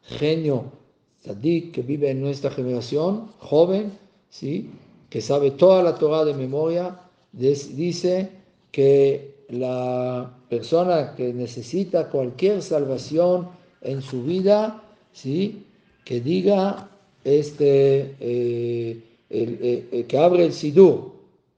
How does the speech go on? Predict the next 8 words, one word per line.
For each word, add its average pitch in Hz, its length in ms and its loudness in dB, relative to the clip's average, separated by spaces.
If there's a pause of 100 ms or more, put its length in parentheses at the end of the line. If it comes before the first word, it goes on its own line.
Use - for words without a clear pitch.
(160)
aunque - 300 -16
sea 160 260 2
al 139 120 -2
mediodía, 147 520 2
no 135 140 -6
importa, 131 520 -2
cuando 113 280 -6
quiera, 170 540 0